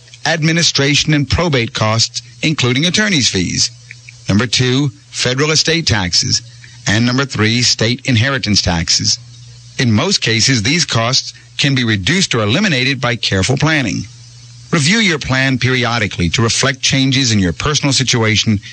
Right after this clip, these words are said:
and changes in the law. Property left outright or in a qualified trust to a surviving spouse is not subject to federal estate taxation under the unlimited marital deduction rule. Tax laws are complicated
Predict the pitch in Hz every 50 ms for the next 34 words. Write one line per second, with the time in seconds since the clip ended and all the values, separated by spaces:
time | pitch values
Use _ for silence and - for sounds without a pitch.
0 | - - - - 160 165 180 185 165 - 123 117 117 117 123 135 113 127 139 160
1 | 175 190 175 131 101 117 95 - - - - - - - - - - - - -
2 | 156 170 175 170 170 156 143 143 143 131 - - 127 120 117 110 117 165 185 175
3 | 175 170 - - - - - - - 127 120 107 98 - - - 139 135 127 127
4 | - - 120 110 107 101 101 - - 208 214 214 208 - - - - - - -
5 | - 127 120 - - 120 120 127 127 123 113 117 107 - - 139 139 139 143 139
6 | - - - - - - - - 147 135 104 113 117 120 151 180 180 - - -
7 | - - 123 110 101 113 139 143 135 - - 117 131 127 - - 110 113 131 135
8 | 127 - - 127 131 131 - 131 127 127 120 - - 160 185 196 - - 156 147
9 | 120 - - 120 123 123 123 120 120 127 - - 131 123 123 123 123 120 120 110
10 | 117 113 107 113 113 113 107 101 - 107 101 110 127 180 185 - - 113 104 98
11 | 87 80 78 82 - - - - - - - - - - - 143 135 123 - 131
12 | 123 127 127 120 120 107 - - 135 143 143 - 117 95 98 90 80 78 76 -